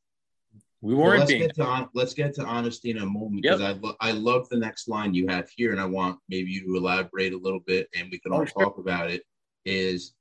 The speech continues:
Speaker 2: in order to heal, you must stay away from what broke you, and that is not optional.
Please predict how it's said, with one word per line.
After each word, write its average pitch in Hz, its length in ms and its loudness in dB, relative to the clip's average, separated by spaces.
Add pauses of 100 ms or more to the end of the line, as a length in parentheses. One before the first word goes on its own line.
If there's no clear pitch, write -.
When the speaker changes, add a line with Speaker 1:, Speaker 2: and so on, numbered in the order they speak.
Speaker 2:
in 90 180 -8
order 120 260 2
to 107 100 0
heal, 113 520 0 (220)
you 95 100 -8
must 110 280 -4
stay 107 160 0
away 104 300 0
from 95 180 -6
what 98 200 -2
broke 95 300 0
you, 80 200 -6 (240)
and 90 180 -4
that 95 220 0
is 90 140 -8
not 92 380 -4
optional. 143 500 -8